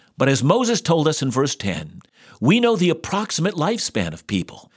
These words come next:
In Canada, that number is around eighty-two years of age. If you live to eighty-two, you have somewhere around thirty thousand days from birth to death. Thirty thousand,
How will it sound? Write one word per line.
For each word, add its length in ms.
In 140
Canada, 460
that 220
number 280
is 140
around 320
eighty-two 500
years 320
of 80
age. 480
If 180
you 120
live 240
to 180
eighty-two, 720
you 140
have 180
somewhere 520
around 440
thirty 340
thousand 520
days 420
from 320
birth 320
to 100
death. 480
Thirty 400
thousand, 600